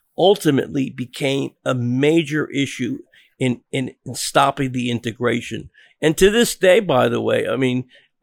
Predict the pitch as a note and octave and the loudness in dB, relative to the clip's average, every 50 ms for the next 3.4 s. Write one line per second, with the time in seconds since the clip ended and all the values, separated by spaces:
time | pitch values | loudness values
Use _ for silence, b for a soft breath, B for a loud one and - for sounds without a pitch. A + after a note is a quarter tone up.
0 | - - - - B2 D3+ C#3+ D#3 D#3 D3+ D#3+ D#3 - - E3 D3 C#3+ C3 B2+ B2 | -10 -10 -6 -2 0 2 4 4 6 4 4 2 2 2 2 4 4 2 0 0
1 | A2+ _ - B2 A#2 - - - C#3+ C#3+ D3 D3 C3+ A2+ B2 A2+ - A#2+ G#2+ - | -2 _ -6 -6 -6 -6 -2 0 2 4 4 4 2 0 -2 -6 -6 -6 -8 -6
2 | - A#2+ A#2 A#2+ A#2 A2 G2+ - - - G2 G2+ A2 G#2 - - - - - - | -6 -6 -6 -6 -6 -8 -8 -10 -10 -10 -8 -8 -8 -10 -10 -14 -16 -10 -2 2
3 | F#3+ F#3 D#3+ C3+ B2+ A#2+ A#2 - | 4 4 6 6 4 2 0 -4